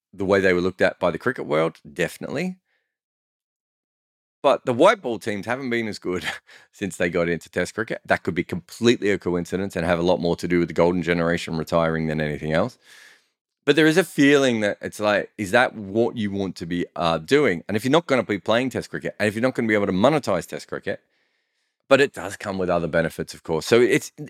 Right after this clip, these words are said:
it, it's, the whole thing is really confusing, is the best way of putting that one, Ian. James has said, uh, "Last time I meant to say, why was Finch asked to open instead of batting in the middle order in tests?" Uh, yeah.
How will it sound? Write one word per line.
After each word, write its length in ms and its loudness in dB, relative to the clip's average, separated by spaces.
it, 200 6
it's, 180 0
the 120 2
whole 180 4
thing 260 0
is 140 -4
really 180 -2
confusing, 440 -14
is 120 -14
the 60 -10
best 180 -10
way 80 -8
of 80 -12
putting 220 -12
that 100 -12
one, 120 -12
Ian. 200 -16
James 380 2
has 180 0
said, 680 0
uh, 180 -2
"Last 260 6
time 160 0
I 20 0
meant 160 -2
to 80 -16
say, 180 -4
why 140 2
was 160 0
Finch 340 -6
asked 200 -4
to 120 -8
open 280 -2
instead 240 -6
of 40 -12
batting 220 -2
in 140 -2
the 40 -2
middle 240 -2
order 400 -2
in 200 -4
tests?" 640 0
Uh, 320 6
yeah. 380 4